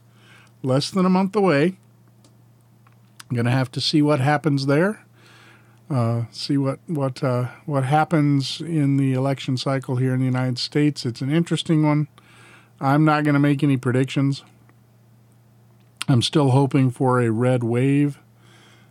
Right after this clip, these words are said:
understanding that whichever party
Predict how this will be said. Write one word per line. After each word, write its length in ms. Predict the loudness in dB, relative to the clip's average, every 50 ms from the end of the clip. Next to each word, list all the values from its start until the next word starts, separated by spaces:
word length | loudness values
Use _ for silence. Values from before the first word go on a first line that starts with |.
| _ _ _ _ -4
understanding 1300 | -2 0 2 2 2 2 2 2 0 -2 -2 0 0 2 2 2 0 0 -2 -4 -6 -6 -6 -8 -8 -10 -12 -14
that 540 | -12 -8 -4 0 2 2 2 0 0 -4 -12 _ _ -6
whichever 1040 | -4 0 0 0 0 0 -4 -12 -8 -2 0 0 0 2 2 2 2 2 0 -2 -6 _ _ _ _ _ _ _ -12
party 640 | -6 -2 0 2 2 2 0 0 -2 -4 -6 -8